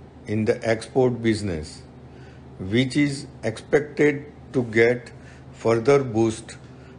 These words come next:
once E U operation begins. As the E U G M P certificate, company will allow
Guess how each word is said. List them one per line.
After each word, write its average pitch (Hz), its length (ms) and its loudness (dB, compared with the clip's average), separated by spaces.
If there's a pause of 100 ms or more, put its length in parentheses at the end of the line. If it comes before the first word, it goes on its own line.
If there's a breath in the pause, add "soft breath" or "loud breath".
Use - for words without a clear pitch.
once 123 460 0 (160)
E 120 120 0
U 135 280 4
operation 120 720 0 (480)
begins. 101 640 -2 (1000 loud breath)
As 135 380 2
the 147 240 2 (100)
E 135 160 2
U 160 200 4
G 139 220 2
M 139 160 2
P 139 120 -2
certificate, 120 800 0 (580 loud breath)
company 135 520 2
will 135 400 2 (720)
allow 107 500 2